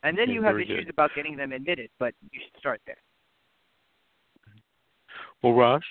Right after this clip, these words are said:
Speaker 2: it's been good, uh, good to have you on the show again with me. And don't forget, next week we're gonna have, uh, Catherine McWillie, the C E O
Speaker 1: Yes.
Speaker 2: of Custody Calculations. So, Raj, I'll see you next week on the radio, Wednesday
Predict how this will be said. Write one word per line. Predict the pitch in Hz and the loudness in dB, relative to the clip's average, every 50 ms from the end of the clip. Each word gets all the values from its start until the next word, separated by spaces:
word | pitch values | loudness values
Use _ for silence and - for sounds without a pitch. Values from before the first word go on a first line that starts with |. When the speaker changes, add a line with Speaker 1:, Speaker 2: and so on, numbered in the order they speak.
| - - - | -18 -16 -14
Speaker 2:
it's | 117 104 - - | -14 -14 -14 -10
been | - - 113 104 101 95 92 - | -6 -4 -4 -4 -6 -12 -8 0
good, | - 127 123 131 _ _ _ _ _ _ - | 4 4 4 4 _ _ _ _ _ _ -4
uh, | - 104 98 95 95 92 92 92 90 85 90 92 92 - | -2 0 0 2 0 0 -2 -4 -6 -10 -12 -20 -16 -8
good | - 113 110 117 117 123 117 - - - | -4 -2 -2 -2 -2 -6 -8 -8 -6 -6
to | 110 104 | -6 -4
have | 107 113 107 98 | -4 -6 -6 -4
you | 107 107 | -4 -4
on | 104 104 104 | -4 -4 -6
the | 98 - - | -6 -8 -8
show | - 107 104 | -6 -6 -6
again | 101 95 107 101 101 | -6 -4 -6 -6 -6
with | 101 104 107 _ - | -6 -10 -10 _ -4
me. | 127 143 160 165 _ - - - - - - - - - | -4 -4 -4 -6 _ -16 -16 -14 -12 -12 -12 -10 -4 0
And | - 107 104 | 0 4 6
don't | 127 131 127 - | 4 4 4 2
forget, | - 135 139 120 101 | 2 4 4 4 4
next | 113 135 143 - - - | 4 2 2 2 -2 -6
week | - 165 170 - - | -6 -6 -6 -6 -6
we're | 123 | -4
gonna | 120 123 120 | -2 -2 -2
have, | 120 127 123 113 113 107 - | 0 2 2 2 2 2 4
uh, | 113 110 110 107 - - | 4 6 6 4 2 -2
Catherine | - - 127 131 - - 139 131 120 117 | 2 2 2 2 2 -2 -8 -6 -6 -6
McWillie, | 120 - _ - 110 117 135 156 127 - - _ _ _ _ _ _ _ - - - - - _ _ - | -6 -8 _ -4 0 2 2 2 2 0 -4 _ _ _ _ _ _ _ -20 -20 -20 -20 -20 _ _ -10
the | - 104 - - | -10 -10 -8 -6
C | - 127 117 123 123 117 113 | -6 -6 -4 -2 -2 0 0
E | 113 | 0
O | 113 110 113 117 113 | 0 0 0 0 2
Speaker 1:
Yes. | - - | 2 2
Speaker 2:
of | 107 104 - - - - | 0 0 -6 -10 -16 -6
Custody | - - 131 113 - - - 120 117 120 113 | 0 0 0 0 0 -4 -2 4 4 4 4
Calculations. | - - - 120 117 - - - 117 110 113 117 131 135 - - 98 90 - _ _ - - - - - - _ _ _ _ _ _ _ - - - - - - _ - - | 4 4 4 4 4 2 0 2 4 6 6 6 6 4 0 -8 -10 -14 -16 _ _ -16 -14 -14 -14 -16 -18 _ _ _ _ _ _ _ -20 -20 -20 -20 -20 -18 _ -6 -4
So, | 123 | 0
Raj, | 107 110 120 135 135 - | 2 4 4 4 4 4
I'll | 113 113 - - - | 0 0 0 -2 -4
see | 135 | -4
you | 127 120 117 | -4 -2 -2
next | 113 110 123 127 - - - | 0 2 2 0 0 -4 -6
week | 131 120 - | -6 -4 -2
on | 131 117 | -4 -4
the | 117 113 | -4 -2
radio, | 110 117 120 120 131 143 147 165 165 | 0 -2 -2 0 -2 -4 -4 -6 -6
Wednesday | 131 107 113 117 127 135 131 - - 139 151 160 | -4 0 2 2 2 0 -4 0 2 2 2 2